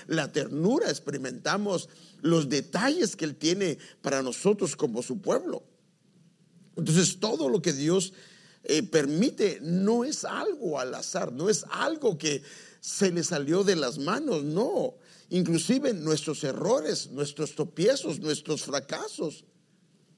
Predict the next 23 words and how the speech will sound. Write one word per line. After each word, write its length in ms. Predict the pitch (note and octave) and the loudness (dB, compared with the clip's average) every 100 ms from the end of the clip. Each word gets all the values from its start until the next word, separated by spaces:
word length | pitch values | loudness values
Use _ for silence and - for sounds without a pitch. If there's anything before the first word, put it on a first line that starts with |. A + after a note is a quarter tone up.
| _ - - | _ -20 -20
Fíjese, 640 | - - G3+ B3 E3+ C#3 - _ _ _ _ _ _ _ _ _ - | -12 2 4 4 -2 -8 -12 _ _ _ _ _ _ _ _ _ -2
es 460 | E3+ F3+ - - - _ - | 2 2 -2 -10 -18 _ -6
nada 480 | D#3+ F#3+ A3+ B3+ | 0 2 2 0
más 320 | A#3 B3 D#4+ - | -4 -4 -4 -4
que 180 | F#3 D#3+ | -6 -4
una 280 | D#3+ A3+ A#3+ | -4 -4 -4
oportunidad 880 | G#3 C#3+ C#3 C3 C#3 B2+ C3 A#3+ E4 | -6 -4 -6 -4 -6 -4 -4 -4 -6
que 180 | - D3+ | -4 -2
Dios 500 | C3 D#3 G3+ F#4+ F#4 | -2 -4 -4 -4 -8
nos 300 | F#4+ F#4 F3+ | -8 -6 -6
da, 320 | B2+ A2 A2+ _ _ _ _ - - | -6 -8 -10 _ _ _ _ -20 -16
que 180 | - E3 | 0 2
el 100 | D3+ | 2
Señor 440 | D3 D#3+ D#3+ A#3+ G4 | 0 0 2 0 0
la 200 | D4+ - | -4 -2
permite, 560 | F3+ C3+ C3 C3 E3+ | -4 -2 -6 -4 -4
porque 560 | E3 C3+ C3+ C#3 C#3 - - - | -2 -4 -4 -2 -2 -2 -10 -6
a 160 | - C#3+ | -4 0
través 480 | D3+ B2 D3+ D#4 E4 | 0 2 2 2 0
de 220 | F3 G#3 | 0 0
ella 280 | D#4+ A#3+ - | 0 -4 -2
quiere 340 | D#3 F3+ F#3 | 0 4 2
que 300 | D3 D3+ A#2 | 2 0 -2